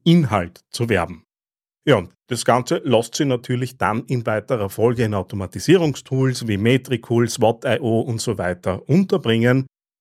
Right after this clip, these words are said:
Und damit hast du aus deinem Podcast zahlreiche andere Content-Formate gemacht. Und das ist der große Vorteil, wenn du das so mitdenkst,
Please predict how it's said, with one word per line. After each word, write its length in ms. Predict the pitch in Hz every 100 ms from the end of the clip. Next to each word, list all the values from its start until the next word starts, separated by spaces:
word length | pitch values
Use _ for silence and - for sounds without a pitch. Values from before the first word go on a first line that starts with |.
| -
Und 280 | 117 - -
damit 420 | 87 95 117 -
hast 300 | 98 - -
du 220 | 175 185 _ _ _ _ -
aus 180 | 120 -
deinem 320 | 107 95 90
Podcast 800 | 104 113 - 151 165 196 - - _ _ _ -
zahlreiche 800 | 120 127 202 175 135 151 160 165
andere 480 | 131 175 180 127
Content-Formate 960 | 127 131 131 160 131 139 120 107 107 135
gemacht. 480 | - 110 147 175 -
Und 160 | 139
das 120 | 160 156
ist 200 | 160 -
der 80 |
große 360 | 139 131 143 -
Vorteil, 720 | - 120 131 160 156 156 156
wenn 160 | 143 135
du 100 | -
das 240 | 135 - -
so 200 | - 123
mitdenkst, 840 | 127 208 - - 107 147 175